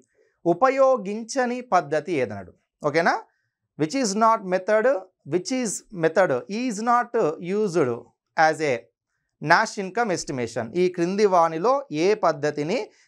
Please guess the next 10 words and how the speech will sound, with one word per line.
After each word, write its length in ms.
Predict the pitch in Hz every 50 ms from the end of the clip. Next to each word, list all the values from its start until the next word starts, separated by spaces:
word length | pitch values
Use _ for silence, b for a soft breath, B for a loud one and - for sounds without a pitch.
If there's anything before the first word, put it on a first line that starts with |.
| b b 123 135
జాతీయ 460 | 165 170 202 240 240 - 254 240 233 220 208 202
ఆదాయం 320 | 196 175 190 190 196 185 175 156
లెక్కించేటప్పుడు 880 | 165 160 160 - 180 175 170 - 185 170 165 165 156 156 - 160 170 226 277 294 277 - 156
ఉపయోగించరు 1000 | 139 - 185 175 170 170 175 175 165 143 143 143 143 139 - - 143 139 147 185 233 180
అన్నాడు. 280 | 143 131 117 98 104 110 - _ _ _ _ _ _ - 156
ఒకటి 280 | 147 165 165 156 165 160 160 165 - - 151 139 156
ఆదాయ 380 | 185 190 196 190 190 196 196 196 190 175
మదింపు 360 | 170 160 170 180 185 175 180 175 180
పద్ధతి, 380 | 175 165 170 175 170 208 220 247 285 - _ _ _ _ _ _ _ - 147
రెండవది 580 | 151 160 170 175 196 202 190 196 190 170 156